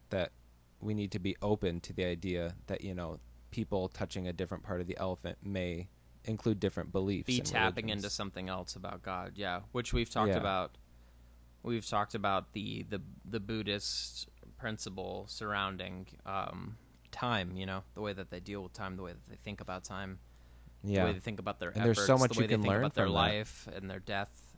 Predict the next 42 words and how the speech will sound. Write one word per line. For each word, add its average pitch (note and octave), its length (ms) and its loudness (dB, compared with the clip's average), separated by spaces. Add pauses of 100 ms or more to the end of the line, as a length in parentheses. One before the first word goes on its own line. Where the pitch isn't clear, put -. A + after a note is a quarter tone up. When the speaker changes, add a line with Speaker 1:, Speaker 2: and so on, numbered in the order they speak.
Speaker 2:
and G#2 320 -2
Speaker 1:
It's - 220 -10 (640)
Speaker 2:
yeah. A#2 220 6
Speaker 1:
amazing. F#2 420 2 (880)
Speaker 2:
And A2+ 400 0 (280)
it C3+ 80 -2
doesn't C3 220 4
mean C3 140 6
that A#2+ 120 6
I A#2 60 8
agree A#2 240 4
with A#2 120 4
all G#2+ 200 6
of G2 160 -6
Buddhism, C3+ 540 4
but A#2+ 140 0
it A2 80 0
means A#2 440 0
that, G2+ 280 2 (140)
Speaker 1:
No. C3 340 2 (260)
Speaker 2:
you B2+ 140 0
know, A#2 100 4
that, G#2+ 200 0
like, G#2+ 200 -2
those A#2+ 240 4
elements, G#2+ 720 0 (320)
speaking A#2 440 -2
individually, G#2 520 -2
those G2 200 0
are G2+ 100 2
elements F#2 400 -2
where F#2+ 100 0
I F#2+ 80 0
go, F#2 160 -2
"Wow, F#2 380 0
that, G2 220 -2 (760)
that G2 180 -6
definitely G2+ 360 -4
says F#2 260 -4
something F#2 340 -6
about F2+ 300 -8
life." F#2+ 400 -4